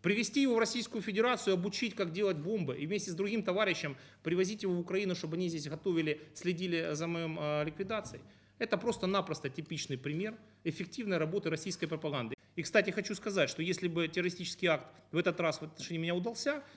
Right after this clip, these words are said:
сто процентов через пропагандистские сми было бы заявлено, что это внутриукраинская проблема,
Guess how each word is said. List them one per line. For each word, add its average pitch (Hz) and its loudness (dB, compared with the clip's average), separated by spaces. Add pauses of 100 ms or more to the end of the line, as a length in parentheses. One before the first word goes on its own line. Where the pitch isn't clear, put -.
сто - 2
процентов 226 2
через 170 -4
пропагандистские 196 -4
сми 233 -4
было 180 2
бы 170 -2
заявлено, 170 0
что - -6
это 202 0
внутриукраинская 214 -2
проблема, 143 -2